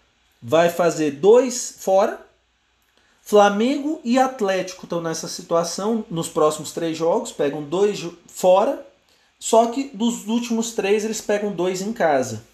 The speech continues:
né? Eles têm essa vantagem de terminar mais em casa do que fora. Então é isso, gente. Então, assim, pra mim, por conta dessa,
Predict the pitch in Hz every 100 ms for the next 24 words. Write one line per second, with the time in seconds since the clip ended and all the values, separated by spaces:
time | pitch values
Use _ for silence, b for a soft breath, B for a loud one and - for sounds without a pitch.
0 | 131 123 139 139 139 139 143 139 170 175
1 | 151 123 110 101 - b b b 131 127
2 | 180 175 180 160 175 165 156 165 180 175
3 | 175 - 156 165 175 170 - - 180 135
4 | 117 - _ B B B B B 381 403
5 | 466 466 269 277 - 135 117 117 - 220
6 | 285 - 233 240 247 214 196 - 214 214
7 | - 196 196 170 185 185 180